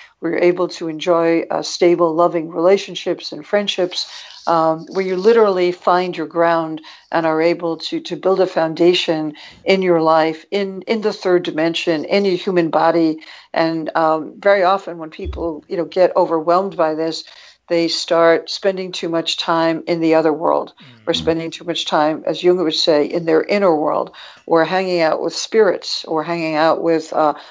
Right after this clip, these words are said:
Speaker 1: non-physical intelligences, if you will, or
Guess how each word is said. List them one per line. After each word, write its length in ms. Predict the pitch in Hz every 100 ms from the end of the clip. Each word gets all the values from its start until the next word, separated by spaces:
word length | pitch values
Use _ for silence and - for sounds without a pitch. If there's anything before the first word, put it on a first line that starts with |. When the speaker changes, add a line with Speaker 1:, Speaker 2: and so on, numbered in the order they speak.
| - 175
Speaker 1:
non-physical 1120 | 170 170 175 170 - 180 165 - 160 156 156
intelligences, 960 | 160 160 180 175 175 156 147 - - -
if 180 | 160 156
you 120 | 156
will, 300 | 165 165 160
or 200 | - 156